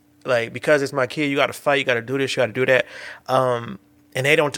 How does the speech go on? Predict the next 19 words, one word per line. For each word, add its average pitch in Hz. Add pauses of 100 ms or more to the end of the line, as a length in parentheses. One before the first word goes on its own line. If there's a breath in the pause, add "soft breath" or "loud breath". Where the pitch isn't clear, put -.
account 131
for 143
the 123
mental, 127
for -
the 120
mental 139
anguish 123
that, 113 (1120)
that 131
we 123
go 131
through, - (160)
right? 131 (1400)
I 131
hate 143
the 135
idea 127
of 117